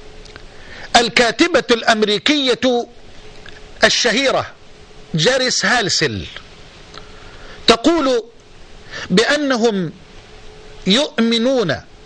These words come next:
كمسيحيين، على حد تعبيرها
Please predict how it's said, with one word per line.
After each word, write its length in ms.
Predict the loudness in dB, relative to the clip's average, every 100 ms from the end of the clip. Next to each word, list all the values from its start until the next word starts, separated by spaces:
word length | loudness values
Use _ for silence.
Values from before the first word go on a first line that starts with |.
| -20 -20 -20 -20 -20 0
كمسيحيين، 1120 | 2 4 2 2 0 0 0 0 0 -2 -4 -8 -16 -4
على 180 | 0 2
حد 280 | 2 0 2
تعبيرها 680 | 4 4 2 2 2 0